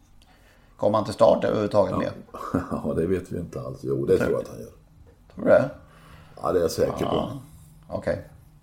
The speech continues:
Speaker 2: Nej, V M-loppet är aktuellt har jag läst någonstans.
Speaker 1: Okej. Mm.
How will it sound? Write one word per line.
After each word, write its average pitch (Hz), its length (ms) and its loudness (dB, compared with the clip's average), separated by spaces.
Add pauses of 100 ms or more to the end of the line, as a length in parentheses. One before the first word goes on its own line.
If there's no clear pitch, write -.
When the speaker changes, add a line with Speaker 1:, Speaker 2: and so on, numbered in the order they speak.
(160)
Speaker 2:
Nej, 139 400 12
V 127 360 10
M-loppet 139 420 10
är 147 120 10
aktuellt 110 440 8
har 90 120 4
jag 87 120 2
läst 73 240 -4
någonstans. - 400 -20 (760)
Speaker 1:
Okej. 127 320 4 (680)
Mm. 113 220 -2